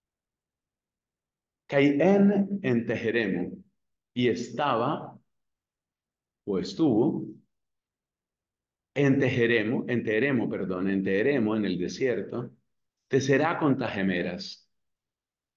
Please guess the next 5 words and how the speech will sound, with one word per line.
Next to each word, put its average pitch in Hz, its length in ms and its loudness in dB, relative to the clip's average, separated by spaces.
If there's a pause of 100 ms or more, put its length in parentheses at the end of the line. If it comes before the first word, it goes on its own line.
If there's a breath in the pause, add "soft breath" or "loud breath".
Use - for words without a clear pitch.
(440)
Te 113 160 2
será 123 380 0
conta 151 600 0
significa 98 580 -2
cuarenta, 104 580 0